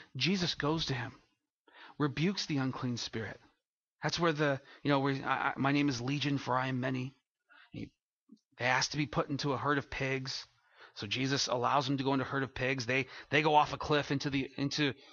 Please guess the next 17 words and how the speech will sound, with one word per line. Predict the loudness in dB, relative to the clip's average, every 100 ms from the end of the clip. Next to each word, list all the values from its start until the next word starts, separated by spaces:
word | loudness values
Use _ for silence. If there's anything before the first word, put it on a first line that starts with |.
| -12 -2
into | 2
the | 4
water | 6 8 8 6
and | 2
drown. | 2 4 4 2 -2 _ _ _ _ _ _ _ _ _ _ _ _ _
It | -4
says | 0 2
when |
the | 2
town | 2 4 4
people | 2 0
showed | 2 4 4
up | 2 2
and |
they | 0
found | 2 2 2
Jesus, | 2 2 2 0 -2